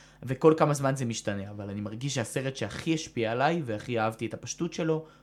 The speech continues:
הוא הבהלה לזהב, בגלל הסיפור והאפקטים הוויזואליים, ואני גם חושב שמבחינה קומית זה הסרט הכי מוצלח שלו. והקטע של החילוק סרטים לקטעים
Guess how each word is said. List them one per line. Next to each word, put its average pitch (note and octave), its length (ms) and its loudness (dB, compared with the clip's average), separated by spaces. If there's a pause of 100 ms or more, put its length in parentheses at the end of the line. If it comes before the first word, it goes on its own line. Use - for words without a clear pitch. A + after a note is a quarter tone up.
(100)
הוא D3 380 0
הבהלה D#3+ 320 4
לזהב, D3 360 2 (460)
בגלל C3+ 160 8
הסיפור D3 640 0
והאפקטים B2 440 -2
הוויזואליים, A#2 640 2 (500)
ואני C3+ 140 4
גם D3 100 2
חושב D#3 240 0
שמבחינה D#3+ 500 2
קומית C3+ 540 4
זה B2 100 -6
הסרט A#2+ 240 -2
הכי B2 140 -4
מוצלח A2+ 380 0
שלו. G2+ 220 -8 (560)
והקטע A#2+ 760 4
של D3 140 -2
החילוק C#3 360 -2
סרטים A#2 600 -2 (420)
לקטעים D3+ 640 -2